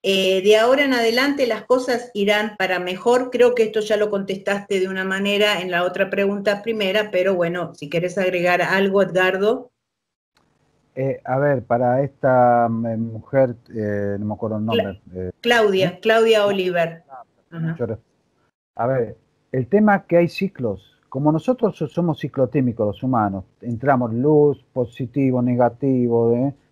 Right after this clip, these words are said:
Speaker 2: El famoso. En la, en la Tierra, en el sistema solar, hay ciclos también. Cuanto más se avanza hacia la luz, los ciclos son distintos.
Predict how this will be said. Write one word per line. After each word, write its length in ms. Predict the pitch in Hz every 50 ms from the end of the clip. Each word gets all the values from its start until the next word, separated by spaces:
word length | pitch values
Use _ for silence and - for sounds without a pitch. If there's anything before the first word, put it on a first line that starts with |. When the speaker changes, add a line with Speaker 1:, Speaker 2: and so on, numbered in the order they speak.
| _
Speaker 2:
El 160 | - 110 107 101
famoso. 720 | - 151 175 202 175 - - - 110 104 101 95 92 95 _ - _ _ - - - - - -
En 200 | 156 165 180 180
la, 240 | 190 190 185 185 - -
en 180 | 190 185 185
la 180 | 190 180 185 - _ _ _
Tierra, 340 | - 226 240 247 220 180 165
en 40 | 147
el 40 | -
sistema 400 | - 139 - - 208 214 233 202
solar, 280 | - - 220 233 240
hay 160 | 226 247 247 214
ciclos 360 | - - 269 - 233 - -
también. 400 | - 139 127 156 196 202 151 117
Cuanto 320 | - 113 107 95 - 110 110
más 180 | 135 170 170 -
se 80 | - 165
avanza 240 | 160 170 156 175
hacia 180 | 165 - 175 175
la 120 | 175 170
luz, 140 | 170 170 175
los 160 | 180 165 -
ciclos 280 | - 143 127 - 127 117
son 140 | - 117 107
distintos. 580 | 104 87 - _ - 87 80 78 73 _ _